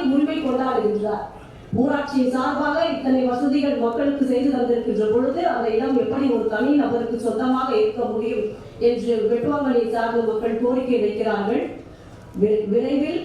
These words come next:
மாநகராட்சி அதிகாரிகள் இதற்கு தக்க நடவடிக்கை எடுக்க வேண்டும்,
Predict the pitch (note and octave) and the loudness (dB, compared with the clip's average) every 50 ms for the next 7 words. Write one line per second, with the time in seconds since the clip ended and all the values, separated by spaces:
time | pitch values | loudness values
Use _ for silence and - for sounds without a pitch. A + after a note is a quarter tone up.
0 | - - - - G3 G3+ G#3+ A#3 A#3+ A#3 G#3+ G#3+ G#3+ G#3+ G#3 - A3+ G#3+ A3 B3 | -8 -12 -4 0 0 2 2 2 2 2 2 0 0 -2 -2 -2 -2 0 0 0
1 | A#3 A#3+ A3+ A3+ A#3 B3 C4 C4+ D4 D#4 A#3+ G3+ G#3+ G#3 G3+ G#3 G3+ G3 F#3+ F#3+ | 0 2 2 0 0 0 0 -2 0 0 0 2 2 0 0 0 -2 -2 -2 -2
2 | F#3+ F#3+ G3+ G3+ B3+ C4 A3 G#3+ G#3+ A#3+ A#3+ A#3+ B3 B3+ - G#3+ G#3 G#3 A#3+ A3 | -4 -4 -4 -2 -2 0 0 2 2 2 0 0 0 -2 -2 0 0 0 0 0
3 | A#3 B3 A3 A3 A3 A3+ - D4 - - | -2 -2 0 0 0 2 2 0 0 -2